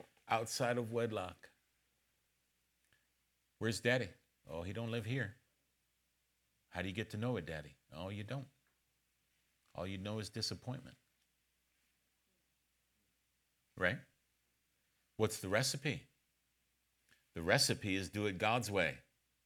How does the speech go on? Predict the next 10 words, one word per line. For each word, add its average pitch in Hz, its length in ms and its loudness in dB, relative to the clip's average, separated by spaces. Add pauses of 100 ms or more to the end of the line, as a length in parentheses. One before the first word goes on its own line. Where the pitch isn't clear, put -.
(1500)
The 98 100 2
recipe 104 800 4 (120)
is 101 140 -2
follow 120 300 2
the 101 80 -2
leading 107 340 -2
of 92 80 -2
the 90 100 -4
Holy 92 220 -2
Spirit. - 500 -2